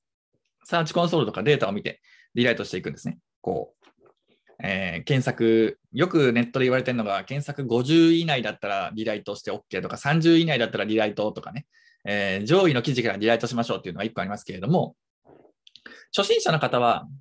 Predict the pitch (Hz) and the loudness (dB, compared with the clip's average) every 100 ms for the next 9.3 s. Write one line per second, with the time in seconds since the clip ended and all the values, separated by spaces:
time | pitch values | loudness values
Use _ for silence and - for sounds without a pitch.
0 | - 120 180 320 190 - 494 - 320 147 | -12 -4 -2 0 -2 0 -2 -2 -4 -2
1 | 135 127 110 92 85 120 151 _ _ _ | -2 -2 -4 -6 -8 -8 -8 _ _ _
2 | _ _ _ - - 208 240 254 233 175 | _ _ _ -6 -2 -2 0 0 4 4
3 | 180 156 147 117 135 165 104 101 - _ | 4 2 0 -2 -2 -4 -4 -8 -10 _
4 | _ - - 156 247 285 254 254 247 233 | _ -18 -8 -4 -2 -2 2 2 2 0
5 | - _ _ 196 - 269 254 - _ _ | -4 _ _ -4 0 0 0 -4 _ _
6 | _ _ _ - 240 247 240 233 226 180 | _ _ _ 0 0 0 2 4 4 2
7 | 113 135 175 175 190 156 104 143 170 226 | 0 0 0 -2 -4 -6 -4 -4 -2 -4
8 | 143 131 120 120 113 - 101 110 107 139 | -2 -4 -4 -6 -12 -10 -8 -6 -2 -2
9 | 120 - - | -2 -6 -16